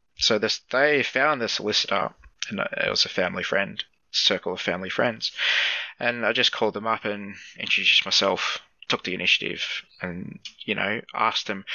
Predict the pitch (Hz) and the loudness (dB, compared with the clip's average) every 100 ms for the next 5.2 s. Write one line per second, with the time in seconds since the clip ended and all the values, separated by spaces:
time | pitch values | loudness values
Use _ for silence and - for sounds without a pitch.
0 | - - _ 104 117 127 120 - 131 120 | -6 -8 _ 0 2 2 2 2 2 2
1 | - 127 120 120 147 123 90 - - - | 2 2 2 2 2 2 0 -8 -8 0
2 | 131 165 165 156 147 143 151 - - - | 0 0 -2 0 2 2 4 4 2 -2
3 | - - 165 160 139 139 - - 131 135 | -12 -2 2 2 2 2 4 4 4 4
4 | 120 104 98 95 - - 95 107 98 95 | 6 4 2 0 0 2 2 0 0 -2
5 | 87 90 | -4 -8